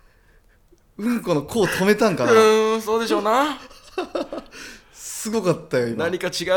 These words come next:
Speaker 2: う、何か違う言葉って思ったらね、痙攣しました。
Speaker 1: 痙攣しましたか。
Speaker 2: いや、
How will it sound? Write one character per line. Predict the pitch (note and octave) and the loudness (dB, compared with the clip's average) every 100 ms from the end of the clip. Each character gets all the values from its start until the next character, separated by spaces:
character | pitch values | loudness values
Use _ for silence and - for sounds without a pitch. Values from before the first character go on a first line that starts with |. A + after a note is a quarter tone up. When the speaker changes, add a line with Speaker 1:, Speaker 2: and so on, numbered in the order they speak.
| G#3 G#3 | 2 0
Speaker 2:
う、 | - - - - - - - - | -6 -20 -20 -20 -20 -20 -20 -20
何 | F3+ G#3+ B3+ | -10 -8 -4
か | |
違 | A#3+ | -4
う | A3 B3+ | 2 2
言 | |
葉 | B3+ B3+ C#4 B3 - - - | 2 4 6 4 0 -20 -10
っ | |
て | B2+ | -8
思 | B2+ | -6
っ | C3+ | -8
た | - | -8
ら | A#2+ | -6
ね、 | B2+ E3+ F#3 G3 _ _ _ _ _ _ | -4 -4 -4 -12 _ _ _ _ _ _
痙 | - D#3+ F#3+ | -8 -8 -6
攣 | F#3+ E3+ | -8 -10
し | - | -14
ま | G3+ | -12
し | |
た。 | - - | -14 -14
Speaker 1:
痙 | - A2 | -14 -12
攣 | A2+ | -12
し | A2 | -14
ま | A2 | -16
し | |
た | G#2+ | -18
か。 | - - - - - - _ _ _ _ _ _ | -20 -20 -20 -20 -20 -20 _ _ _ _ _ _
Speaker 2:
い | D3 | -10
や、 | C#3+ | -10